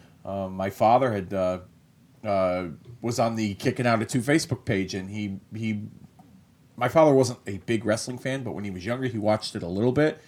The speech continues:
and he'd go to shows in the Garden 'cause he lived in New York, and he,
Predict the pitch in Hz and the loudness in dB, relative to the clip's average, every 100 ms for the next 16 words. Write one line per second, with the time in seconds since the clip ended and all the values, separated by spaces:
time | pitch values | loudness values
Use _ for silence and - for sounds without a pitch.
0 | - - 117 127 117 113 101 127 113 107 | -20 -14 -6 -2 2 2 0 -2 -2 -6
1 | 95 127 127 92 87 98 98 90 95 90 | 2 4 4 0 -10 -6 -6 -6 -10 -10
2 | 101 131 - - - - _ 101 101 117 | -6 -6 -6 -18 -20 -20 _ -8 -6 -4
3 | 123 | -4